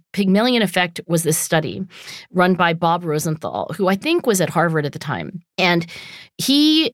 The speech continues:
absolutely had the same <laughs> idea that you just said. If people think you're smart, maybe you will become smart 'cause they're gonna treat you that way. And they're gonna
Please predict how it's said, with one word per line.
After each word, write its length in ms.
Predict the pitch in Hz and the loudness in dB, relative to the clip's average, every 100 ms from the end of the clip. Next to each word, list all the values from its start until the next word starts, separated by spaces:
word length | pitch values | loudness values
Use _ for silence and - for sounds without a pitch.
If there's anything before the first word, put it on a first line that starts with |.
| _ | _
absolutely 1080 | 208 226 208 226 190 175 - 135 117 139 143 - | 0 0 0 -2 2 0 0 0 2 2 0 0
had 360 | 165 170 165 165 | 2 2 0 -2
the 80 | |
same 300 | 156 185 190 | 0 2 4
<laughs> 80 | 170 | 4
idea 200 | 165 185 | 2 0
that 140 | 180 190 | 0 0
you 140 | 185 | 0
just 240 | 170 165 | 2 0
said. 260 | - 160 143 - - - | 0 0 0 -6 -20 -4
If 140 | 247 - | -4 -2
people 260 | 359 494 | 0 -2
think 460 | - _ 381 480 - | -4 _ 0 0 0
you're 140 | 240 | 0
smart, 640 | 190 - 147 135 220 - - - _ _ 254 | 0 0 0 2 0 -6 -14 -20 _ _ 2
maybe 220 | 233 277 | 2 2
you 180 | 247 247 | 2 4
will 120 | 254 | 2
become 320 | 247 240 381 508 | 2 0 0 0
smart 440 | - 139 95 - | 0 -2 -2 0
'cause 140 | 233 | 0
they're 120 | 208 262 | 2 2
gonna 160 | 277 | 0
treat 280 | 269 - 392 | -2 -2 0
you 120 | 466 | 0
that 200 | 233 160 | 2 0
way. 200 | 147 135 | 0 2
And 140 | - 220 | 2 2
they're 80 | |
gonna 260 | 240 254 240 | 4 2 2